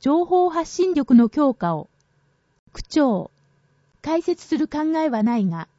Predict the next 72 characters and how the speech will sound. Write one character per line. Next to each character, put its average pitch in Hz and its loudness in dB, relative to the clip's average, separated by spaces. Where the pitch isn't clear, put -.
速 320 -2
報 349 0
性 330 -4
が 311 -4
必 320 -4
要 320 0
な 302 -2
情 277 -4
報 247 -2
を - -8
ホ 339 -2
ー - -4
ム 339 -2
ペ 330 -4
ー 285 -4
ジ 220 -4
へ 196 -4
同 269 -2
時 330 -6
表 349 -2
示 220 -6
す 240 -6
る 208 -2
検 262 -4
討 254 -4
を 247 -4
し - -14
て 208 -6
い 202 -4
る。 196 -10
四、 262 0
キ 262 -6
ャ 285 0
ラ 359 -2
ク - -20
タ 269 0
ー 254 2
の 208 2
活 220 -4
用 294 2
に 269 2
つ 262 -8
い 220 -2
て。 - -14
あ、 240 -2
各 330 -2
事 220 0
業 330 2
別 330 -2
の 330 -2
キ 330 -4
ャ - 0
ラ 349 0
ク - -18
タ 285 0
ー 240 0
を 208 -2
集 247 -4
約 247 -4
し、 - -8
戦 320 -2
略 339 -4
的 320 -2
に 294 0
活 269 -6
用 339 0
し - -20
て 320 0
い 311 2
る 294 0
の 220 0
か。 156 -14